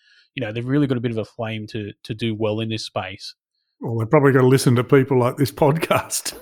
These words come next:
Speaker 2: <laughs> to, to, to, to be honest, because you don't,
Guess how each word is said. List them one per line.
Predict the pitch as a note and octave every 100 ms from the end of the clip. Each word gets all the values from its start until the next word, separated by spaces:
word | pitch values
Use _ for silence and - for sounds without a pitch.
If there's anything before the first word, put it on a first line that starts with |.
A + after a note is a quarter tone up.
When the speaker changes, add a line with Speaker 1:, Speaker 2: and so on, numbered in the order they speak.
| _
Speaker 2:
<laughs> | -
to, | -
to, | - _ - - -
to, | - A3 - - -
to | G3+
be | F3
honest, | G3 F#3+ - - - - _
because | F3 F#3+ E3
you | E3+
don't, | D3+ F3+ F3